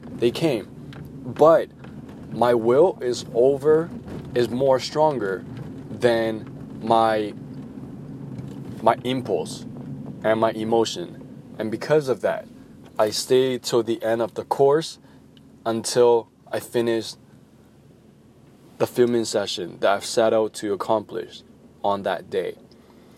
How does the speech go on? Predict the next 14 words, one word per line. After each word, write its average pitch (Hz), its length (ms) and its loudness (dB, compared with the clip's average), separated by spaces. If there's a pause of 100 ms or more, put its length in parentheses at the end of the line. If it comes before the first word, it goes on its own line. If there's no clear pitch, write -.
(540)
So 131 500 6
here's 151 360 4
how 170 240 6
it - 40 2
all 131 180 4
began. 110 460 0 (1080)
So 139 440 6
I 135 340 2
first 165 500 4
started, 151 600 4
um, 120 720 4
working 127 480 4
at 113 220 2
noon, 113 520 -2